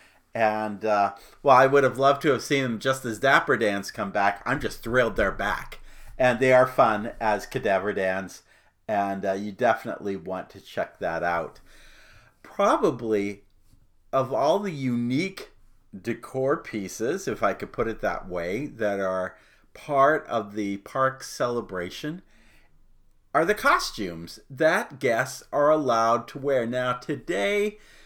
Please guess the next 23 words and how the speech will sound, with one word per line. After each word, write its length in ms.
because 340
we're 220
still 400
a 20
little 220
ways 260
from 200
Halloween, 800
I 160
didn't 320
see 420
a 100
lot 600
of 160
guests 540
dressing 640
up 240
in 80
full 320
fashion. 520
I've 140
got 220
an 60